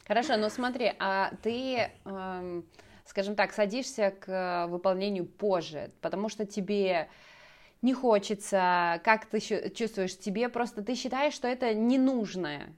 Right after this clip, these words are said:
э, вещь, то есть ты прокрастинируешь или ты просто откладываешь, потому что это ненужная, неинтересная вещь, то есть что именно у тебя, какие ч-, чувства у тебя вызывает, вот, например, вот этот отчет?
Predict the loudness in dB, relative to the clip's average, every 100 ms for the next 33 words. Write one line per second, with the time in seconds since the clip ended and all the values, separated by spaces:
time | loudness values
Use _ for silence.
0 | -12 -8 -2 0 0 -2 -2 -2 -2 -2
1 | -2 -4 -6 -6 -4 -2 0 0 0 0
2 | 0 2 0 0 -2 0 -2 -2 -2 -2
3 | -4 -6 -2 -2 0 0 0 0 0 0
4 | 0 -2 -4 -4 -4 -4 -6 -2 -2 -4
5 | -8 -10 -10 -12 -20 -18 -16 0 4 4
6 | 2 0 -2 -4 -2 2 4 4 0 -2
7 | -4 -6 -10 -4 -2 0 0 2 2 2
8 | 0 0 -2 -4 -2 2 2 2 0 -2
9 | -4 -2 -2